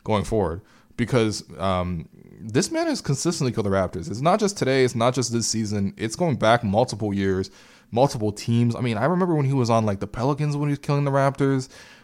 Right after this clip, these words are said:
Like, his quickness has always been a lot, and it just eight points, five rebounds, four, um, four of them offensive, eight assists, three steals, four of nine shooting for Ish Smith, twenty-four minutes, plus eleven off the bench. He was great. So,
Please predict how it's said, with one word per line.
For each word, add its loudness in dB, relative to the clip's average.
Like, -4
his 0
quickness 0
has 0
always 6
been 0
a 4
lot, 4
and -2
it -2
just -4
eight 0
points, 2
five 4
rebounds, 2
four, -4
um, 0
four 4
of 6
them 4
offensive, 4
eight 2
assists, 0
three 2
steals, 0
four 2
of 4
nine 2
shooting -2
for -2
Ish -2
Smith, -4
twenty-four -2
minutes, -2
plus 0
eleven 0
off -4
the -8
bench. -6
He -10
was -10
great. -8
So, -12